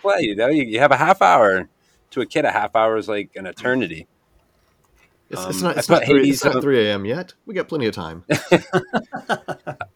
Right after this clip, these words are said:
Speaker 1: Uh, I, my wife will definitely put the squash to that. You know, if it's like nine
Speaker 2: <laughs>
Speaker 1: o'clock, she's like, "Let's go, bedtime." But I downloaded Hades on my Switch, so I'm thinking about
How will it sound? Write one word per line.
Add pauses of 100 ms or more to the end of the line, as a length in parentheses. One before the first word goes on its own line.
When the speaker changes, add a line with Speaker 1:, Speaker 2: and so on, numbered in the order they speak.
(160)
Speaker 1:
Uh, (100)
I,
my
wife
will
definitely (140)
put
the
squash
to
that.
You
know,
if
it's
like
nine
Speaker 2:
<laughs>
Speaker 1:
o'clock,
she's
like,
"Let's
go, (100)
bedtime." (680)
But (420)
I
downloaded
Hades
on
my
Switch,
so
I'm
thinking
about